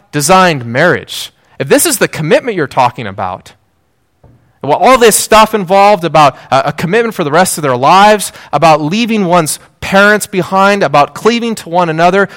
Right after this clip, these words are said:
about doing this through, through difficulties too, and about repenting to each other, and about, uh, restoring each other, if this is what marriage is all about, well, maybe it's better not to marry at all.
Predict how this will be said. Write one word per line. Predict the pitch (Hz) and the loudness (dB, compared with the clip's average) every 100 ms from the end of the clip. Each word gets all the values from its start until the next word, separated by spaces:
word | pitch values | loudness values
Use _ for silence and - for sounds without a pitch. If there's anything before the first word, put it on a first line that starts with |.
| - | 0
about | 156 160 | 0 0
doing | 139 220 233 | -2 0 0
this | 214 208 - - - | 0 -2 -6 -18 -10
through, | - 190 | -2 0
through | 151 180 | 0 -2
difficulties | 127 156 - - 220 214 226 - | 0 0 -2 -2 -2 -2 -4 -8
too, | - 220 240 - - | -6 -4 -4 -6 -6
and | 156 | -2
about | 160 165 | 2 2
repenting | 139 - 226 254 262 240 | 0 -4 -2 0 -2 -6
to | 240 | -6
each | 233 - | -6 0
other, | 214 214 220 | 2 4 4
and | 196 | 2
about, | 143 165 160 - - | 2 2 2 -2 -8
uh, | 147 135 | -4 -2
restoring | 156 - - 214 233 240 | -2 -2 0 2 4 2
each | 233 214 208 | 0 -2 2
other, | 208 196 - | 2 0 -4
if | 156 - | -6 -2
this | 240 349 | 0 0
is | 262 | 0
what | 185 147 | -2 0
marriage | 160 202 160 | 2 2 0
is | 151 | 0
all | 160 | 0
about, | 135 190 285 - | 2 2 2 0
well, | 175 160 - _ _ _ _ _ _ - | 0 0 -2 _ _ _ _ _ _ -10
maybe | 196 254 | -8 -8
it's | 123 - _ _ _ _ | -10 -14 _ _ _ _
better | - 127 151 | -8 -6 -6
not | 117 190 - _ _ | -6 -8 -10 _ _
to | - 107 101 _ - | -18 -16 -16 _ -14
marry | 110 175 | -10 -10
at | 131 | -10
all. | 117 233 233 | -10 -12 -18